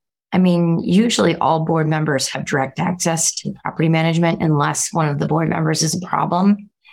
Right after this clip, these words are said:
And so that just needs to be discussed as your board, how that's gonna be handled.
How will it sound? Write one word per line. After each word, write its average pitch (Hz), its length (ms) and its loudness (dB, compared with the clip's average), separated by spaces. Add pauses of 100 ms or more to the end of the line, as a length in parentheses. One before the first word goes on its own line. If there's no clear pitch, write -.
(120)
And 151 200 -2
so 143 440 -2
that - 200 -4
just - 140 -2
needs 160 200 0
to - 60 -4
be 156 80 0
discussed 147 440 -2
as 139 140 -2
your 131 100 -2
board, 139 320 0
how - 200 -2
that's - 260 0
gonna - 180 0
be - 100 -2
handled. - 440 -4